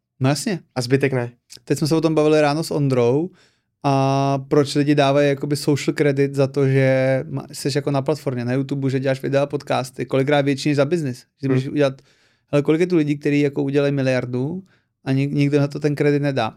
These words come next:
Speaker 2: Hmm.
Speaker 1: Ale pak, když pravidelně vystupuješ, nedej bože, máš konference, jako máš ty a, a tyhle věci, takže ten strach skoro číslo jedna je public speaking.
Speaker 2: To je pravda, no.
Speaker 1: Jo, a lidi se bojí, takže oni pak, jako to, to je úplně největší hrozba, a ještě pro tu generaci jako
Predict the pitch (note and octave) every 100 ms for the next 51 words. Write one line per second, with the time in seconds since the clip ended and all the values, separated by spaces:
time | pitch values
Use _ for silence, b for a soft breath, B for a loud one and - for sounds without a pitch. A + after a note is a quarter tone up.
0 | _ B2+ B2+ C3 C3 C3+ C#3 C#3 C3+ C3+
1 | C#3 D3 C#3 C#3 C3 B2+ C3 C3+ C#3+ C3+
2 | C#3 C3+ C3 C3+ C3 C3 B2+ C3 C3 B2+
3 | C3 - A#2+ C#3 G3+ - C#3 C#3+ C3 C3
4 | C3+ B2+ A#2+ - C#3+ C#3+ b b - B2+
5 | C3+ C3+ C3+ C3+ - - C3+ - - -
6 | C3+ C3+ C3+ - C3+ C3+ C3+ C3 C3 C3
7 | B2+ B2 C3 C3 - E3+ - - F3+ _
8 | _ _ _ _ _ C3+ C3+ C#3+ G#2+ A2
9 | C#3 C#3 D3 C#3+ C#3+ D3 C#3 C#3+ D3 C#3
10 | C3+ C3 C#3 C#3 D3 C3 _ _ _ C3
11 | C3 - - B2+ C#3+ - D3 C#3+ C#3+ C#3
12 | C#3 C#3+ C3+ C3+ D3 C3 D#3 C#3+ D3 C#3+
13 | C#3 C#3 C3+ C#3+ C3+ C3+ C#3